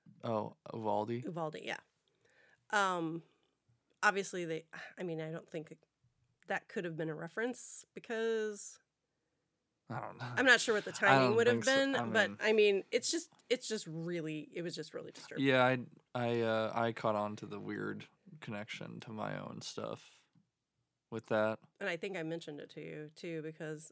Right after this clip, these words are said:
Speaker 2: before you even watched the episode, I said, "Okay, there's gonna be two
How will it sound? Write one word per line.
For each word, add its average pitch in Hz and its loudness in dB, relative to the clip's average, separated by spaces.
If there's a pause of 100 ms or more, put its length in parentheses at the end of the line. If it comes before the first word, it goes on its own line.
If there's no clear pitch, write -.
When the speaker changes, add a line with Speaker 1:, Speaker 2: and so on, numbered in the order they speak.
(120)
Speaker 2:
before 208 -4
you 220 -4
even 196 -4
watched 165 -6
the 165 -8
episode, 160 -8
I 156 -4
said, 160 -10
"Okay, 156 -6
there's 160 -6
gonna 170 -6
be 156 -8
two 208 -6